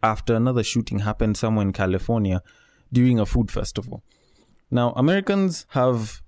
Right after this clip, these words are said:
always been at the center of a lot of controversy regarding gun laws, their aggressiveness towards people, and the fact that they think that they're the greatest country in the world, even though ninety percent of the time they're a lie.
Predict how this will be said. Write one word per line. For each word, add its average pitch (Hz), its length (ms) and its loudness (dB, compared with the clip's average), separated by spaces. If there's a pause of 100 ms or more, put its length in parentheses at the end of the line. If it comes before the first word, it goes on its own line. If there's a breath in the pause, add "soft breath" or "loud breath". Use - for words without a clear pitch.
always 139 440 2
been 107 220 2
at 107 160 -4
the 110 80 -2
center 123 360 0
of - 160 -2
a 101 60 2
lot 110 140 0
of 107 120 -2
controversy 104 640 -2
regarding 98 560 0
gun 110 240 2
laws, 104 420 0
their 92 120 -2
aggressiveness 92 840 -2
towards 98 400 -10
people, 135 580 0 (580 soft breath)
and 113 120 0
the 101 60 -2
fact 104 240 -4
that 98 140 -4
they 98 100 0
think 101 220 -2
that 95 160 -2
they're 90 180 0
the 90 80 -2
greatest 92 380 -4
country 95 260 -4
in 92 80 -2
the 90 100 0
world, 120 520 0
even 95 240 -2
though 95 220 0
ninety 98 360 -2
percent 101 340 -4
of 104 60 -2
the 95 80 -4
time 101 240 -2
they're 90 160 0
a 87 80 0
lie. 135 420 0